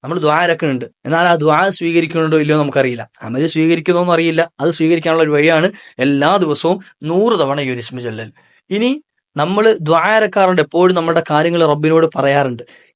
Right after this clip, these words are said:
എന്നാൽ ഈ പറഞ്ഞ ദുആ, ദുആ സ്വീകരിച്ചോ ഇല്ലയോ നമുക്കറിയില്ല. അതിനുള്ളൊരു മാർഗം കൂടി പറയുന്നുണ്ട്. "വ അന്ന മൻ ഖാല ദാലിക അൽഫ മറത്തിൻ ലൈലത്തൽ ജുമുഅ", വെള്ളിയാഴ്ച രാത്രി, വെള്ളിയാഴ്ച രാവ്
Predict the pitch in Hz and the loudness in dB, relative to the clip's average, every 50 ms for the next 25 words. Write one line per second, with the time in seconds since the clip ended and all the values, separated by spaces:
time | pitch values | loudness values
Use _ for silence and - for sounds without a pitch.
0 | _ - 165 202 220 214 190 170 165 175 185 _ _ _ _ - 170 196 247 247 | _ -2 -2 0 0 2 2 2 0 0 -4 _ _ _ _ -4 -2 -2 0 2
1 | - 190 175 175 202 214 190 160 165 151 147 170 180 170 - 175 165 147 151 156 | 2 0 0 0 -2 -2 0 0 0 2 2 2 0 0 0 -2 -2 0 2 2
2 | 160 170 180 165 - - 151 160 175 185 190 180 185 - - 175 160 156 156 160 | 2 2 2 0 -2 -2 -2 0 2 2 2 2 2 2 0 0 2 2 2 2
3 | 160 156 147 143 139 143 139 135 131 123 - - 151 156 170 185 226 240 254 220 | 2 2 0 0 0 2 2 2 2 0 -2 -2 -2 -2 -2 0 2 2 2 2
4 | 180 165 160 160 151 139 139 147 151 156 151 151 147 147 - 139 143 143 143 135 | 2 0 0 0 0 0 0 0 0 0 0 0 -2 0 0 0 0 2 0 0
5 | 131 131 135 127 - - - - - - - - 202 208 208 208 196 170 160 160 | 0 0 0 0 -2 -6 -16 -14 -10 -6 -4 -2 -2 0 2 2 2 2 2 0
6 | 160 147 - 151 160 170 165 156 147 147 143 147 147 151 - - 165 - - - | -2 -2 0 2 2 2 2 2 2 2 0 2 0 -2 -2 -2 -2 -2 0 0
7 | 165 170 180 208 208 - - 240 226 196 170 151 147 143 151 160 160 156 - 156 | 0 0 0 0 -2 0 0 2 2 2 2 2 0 2 0 0 0 0 -2 -4
8 | 147 143 143 139 139 139 147 160 160 160 - 139 131 127 127 120 123 113 107 - | -2 -2 0 0 0 2 2 0 0 0 -2 -4 -4 -4 -6 -6 -6 -6 -8 -10
9 | - _ _ _ _ _ 113 117 135 135 139 143 160 175 185 196 196 208 214 214 | -12 _ _ _ _ _ -2 -2 0 0 0 -2 -2 0 0 2 2 2 2 0
10 | 208 - 170 139 131 120 113 - 120 117 - _ _ _ - 120 120 131 147 160 | 0 -2 0 0 0 -2 -4 -6 -12 -14 -14 _ _ _ -12 -10 -6 -2 0 0
11 | 160 160 - 175 151 135 131 135 135 156 | 0 0 0 0 0 0 0 0 0 -2